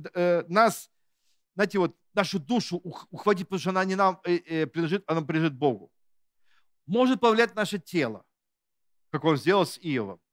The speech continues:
А Бог говорит ему, э, говорит: "Души его не трогай". Внешне можно получить всякое, всякое, э, д-, э, знаете, вот, нападки. Но нас, на самом деле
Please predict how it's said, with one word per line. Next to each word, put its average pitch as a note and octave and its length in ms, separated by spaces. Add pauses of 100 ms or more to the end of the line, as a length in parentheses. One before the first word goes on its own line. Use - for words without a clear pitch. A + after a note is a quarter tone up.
(800)
А C#3 80
Бог D#3 180
говорит D#3+ 240
ему, D#3 180
э, C#3 240
говорит: B2 300
"Души D3+ 220
его D3 120
не B2+ 120
трогай". B2 420 (2000)
Внешне A#3 520
можно A3+ 320
получить G#3 460
всякое, A#3 420
всякое, G3 500
э, F3 120
д-, F3+ 180
э, E3+ 160
знаете, E3+ 240
вот, D3+ 180 (280)
нападки. F3+ 640 (360)
Но F3+ 140
нас, D#3+ 320
на E3 180
самом G#3 320
деле D3+ 300